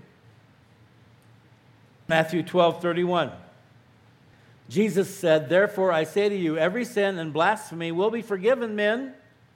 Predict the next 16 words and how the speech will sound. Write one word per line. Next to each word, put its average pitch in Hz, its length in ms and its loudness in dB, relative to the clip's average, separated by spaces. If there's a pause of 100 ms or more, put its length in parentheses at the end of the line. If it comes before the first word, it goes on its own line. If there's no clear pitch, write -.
(420)
Again, 220 340 0
there 196 180 2
is 233 220 2
the 196 140 0
underlying 190 520 2
assumption 180 680 -2 (300)
that 180 160 -4
you're 185 160 2
gonna 185 260 2
confess 208 560 0
it, - 160 -4
you're 160 100 -6
going 190 300 -2
to 190 160 2
admit 202 340 2
it. - 340 0